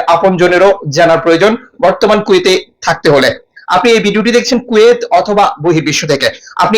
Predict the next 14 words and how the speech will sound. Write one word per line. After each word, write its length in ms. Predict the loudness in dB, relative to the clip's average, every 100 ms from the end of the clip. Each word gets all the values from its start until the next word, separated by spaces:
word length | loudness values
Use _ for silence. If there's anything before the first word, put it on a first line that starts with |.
| 2
এভাবেই 280 | 4 4 2 2
আমাদের 200 | 0 0
নিত্য 140 | -2 -2 -2
নতুন 140 | 0 -2
আপডেট 200 | -2 -4 -8 -2
তথ্যগুলো 440 | -2 0 0 2 2
দেখতে 180 | 0 0 0
পারবেন 240 | 2 2 0 0
যদি 160 | 0 2
আমাদের 220 | 0 -2 -2
সাথে 180 | -2 -2 -4 -12 -10 -4
যুক্ত 200 | -4 -2 0
থাকেন। 220 | 0 -4 -6 -12 _
কাজেই 240 | 0 0